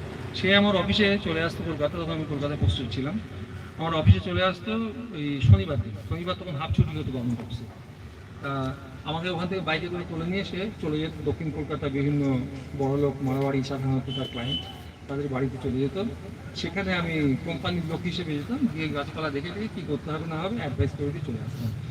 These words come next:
আমারও শেখা হতো, কারণ হচ্ছে বিভিন্ন রকমের ছাদ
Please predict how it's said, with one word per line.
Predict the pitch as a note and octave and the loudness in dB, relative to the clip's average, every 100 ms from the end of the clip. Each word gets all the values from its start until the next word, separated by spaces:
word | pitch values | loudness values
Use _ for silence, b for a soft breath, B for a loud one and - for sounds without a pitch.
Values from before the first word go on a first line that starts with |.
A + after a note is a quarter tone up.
| - - - D3 | -8 -10 -8 -4
আমারও | D#3 G#3 | 0 2
শেখা | A3 G#3 F#3+ | 2 4 2
হতো, | E3 G#3 - | 2 -4 -2
কারণ | F3 D#3+ | -2 0
হচ্ছে | D#3+ E3 D3 | -2 -2 -2
বিভিন্ন | D#3+ F3+ F#3 F3+ | 0 0 0 -2
রকমের | E3+ F3 E3+ D#3 - | -2 -2 -2 -4 -6
ছাদ | - D#3+ | -2 -2